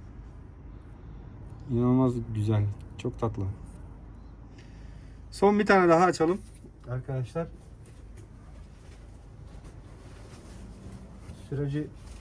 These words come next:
sonlandıralım. Bu seriyi bu, bu videoyla tamamlıyorum.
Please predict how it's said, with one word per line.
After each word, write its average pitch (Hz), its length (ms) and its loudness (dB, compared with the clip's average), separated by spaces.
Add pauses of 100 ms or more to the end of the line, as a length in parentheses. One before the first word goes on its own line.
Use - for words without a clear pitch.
(440)
sonlandıralım. 147 800 6 (1800)
Bu 156 120 2
seriyi 185 460 10
bu, 180 200 8 (200)
bu 175 100 6
videoyla 175 340 8
tamamlıyorum. 165 640 4